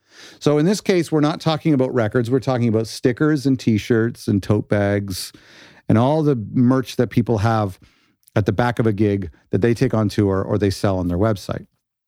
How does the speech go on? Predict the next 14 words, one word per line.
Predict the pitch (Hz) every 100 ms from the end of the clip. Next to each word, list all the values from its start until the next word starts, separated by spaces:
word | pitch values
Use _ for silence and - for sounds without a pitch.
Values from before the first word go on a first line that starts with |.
| _ _ _ _
Again, | - 127 139 143 82 - _ _ _ _ _ _ _ _ _ _ _ _ _ _ -
is | 151 170
this | 214
the | 220
responsibility? | 208 - 202 185 180 196 202
Well, | 147
it's | 143
a |
gray | 156 165 127
area | 107 95 98 87
or | - 117
a |
yellow | 120 135 117 107
area, | 101 101 92